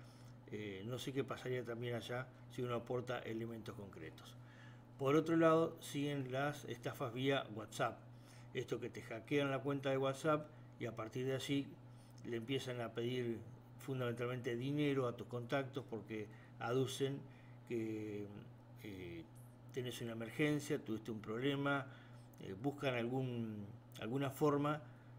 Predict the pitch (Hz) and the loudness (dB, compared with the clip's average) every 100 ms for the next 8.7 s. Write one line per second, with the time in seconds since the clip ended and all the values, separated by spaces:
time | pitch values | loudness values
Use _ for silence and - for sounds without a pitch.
0 | - 113 107 110 104 104 101 95 - 110 | -8 -4 -4 -2 -2 -2 -2 -4 -6 -6
1 | 117 120 135 123 139 123 127 139 135 156 | -4 -2 0 2 2 2 2 0 2 4
2 | 143 147 147 - 107 117 135 131 127 131 | 4 2 -4 -6 -4 2 4 4 4 4
3 | 135 135 113 117 - - 127 127 120 - | 4 4 2 -4 -6 -2 0 0 -2 -6
4 | - - - - - 101 98 95 - 123 | -16 -18 -18 -14 -6 -2 -2 -4 -2 0
5 | 110 117 117 - 110 107 101 101 104 113 | 0 -2 -4 -2 -2 -2 -2 -4 -2 0
6 | 123 135 120 113 113 135 117 - 113 117 | 4 4 4 2 0 0 -2 -4 -2 -2
7 | 113 - 95 92 90 107 113 104 117 120 | -2 -8 -6 -6 -4 -6 -6 -6 -2 0
8 | 123 135 131 135 131 147 | 2 0 2 0 2 0